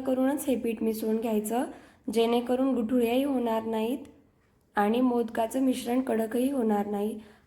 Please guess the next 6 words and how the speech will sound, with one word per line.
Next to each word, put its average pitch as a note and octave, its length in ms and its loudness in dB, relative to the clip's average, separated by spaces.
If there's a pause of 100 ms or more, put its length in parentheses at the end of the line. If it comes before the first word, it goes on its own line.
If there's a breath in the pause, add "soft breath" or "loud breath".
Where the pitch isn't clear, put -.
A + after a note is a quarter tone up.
परत C#4 300 4
यामध्ये A#3 460 2
थोडीशी A3+ 320 -2
चाचणी A3 380 -2
मिसळून A3 400 0
घेऊयात A3 600 2